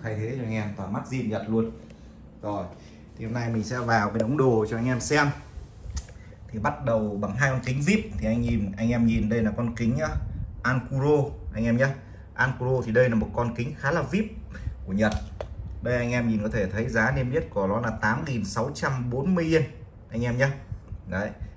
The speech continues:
gọng rất là đẹp luôn, gọng rất là đẹp và đầm tay anh em nhé. Gọng khá là vip. Gọng này nó là gọng miễn chê rồi.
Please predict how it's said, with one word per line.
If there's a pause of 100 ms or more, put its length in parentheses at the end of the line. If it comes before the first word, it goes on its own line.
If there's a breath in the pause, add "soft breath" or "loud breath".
(120)
gọng
rất
là
đẹp
luôn, (280)
gọng
rất
là
đẹp
và
đầm
tay (540 loud breath)
anh
em
nhé. (420)
Gọng
khá
là
vip. (1900 loud breath)
Gọng
này
nó
là
gọng
miễn
chê
rồi.